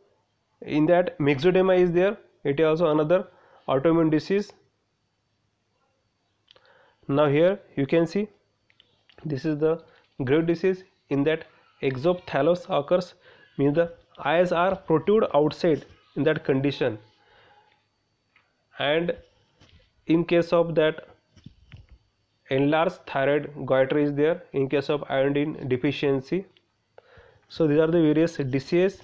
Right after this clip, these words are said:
which are accompanied with these hormones. Now adrenal gland, in that the Cushing syndrome is there. It is usually caused by the A C T S secreting pituitary tumor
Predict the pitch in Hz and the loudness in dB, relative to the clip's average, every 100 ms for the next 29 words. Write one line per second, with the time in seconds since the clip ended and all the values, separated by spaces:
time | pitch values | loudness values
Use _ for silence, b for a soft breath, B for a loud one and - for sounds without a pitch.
0 | _ - - 139 147 156 - 143 135 - | _ -20 -8 -4 0 -2 -2 -4 -2 -2
1 | 143 143 170 160 151 - _ _ _ _ | -2 0 0 0 -2 -14 _ _ _ _
2 | 131 139 131 143 139 - _ _ _ b | -2 -2 0 0 0 -6 _ _ _ b
3 | b b b b b b _ _ - 131 | b b b b b b _ _ -8 -4
4 | 127 170 220 - - _ - _ _ _ | 0 0 -2 -6 -20 _ -20 _ _ _
5 | _ _ _ _ _ _ _ _ _ _ | _ _ _ _ _ _ _ _ _ _
6 | _ _ _ _ _ _ _ _ _ _ | _ _ _ _ _ _ _ _ _ _
7 | - 139 139 131 - 131 156 156 156 175 | -6 0 0 0 -2 -2 0 0 2 0
8 | 196 - _ B B B B B B B | -2 -12 _ B B B B B B B
9 | _ 175 190 220 208 226 - 202 220 - | _ 0 4 2 2 0 2 0 0 2
10 | 190 180 170 160 139 123 107 - B B | 4 4 4 4 2 0 -2 -8 B B
11 | 165 156 175 190 214 226 - 185 190 185 | -2 2 2 2 0 0 0 2 2 2
12 | 202 190 190 170 - 180 185 180 - 160 | 2 4 4 2 0 -2 0 0 -4 -8
13 | 156 156 160 170 - 147 147 147 151 151 | -4 0 -2 -4 -8 -6 -2 0 0 0
14 | 147 139 147 | 0 2 2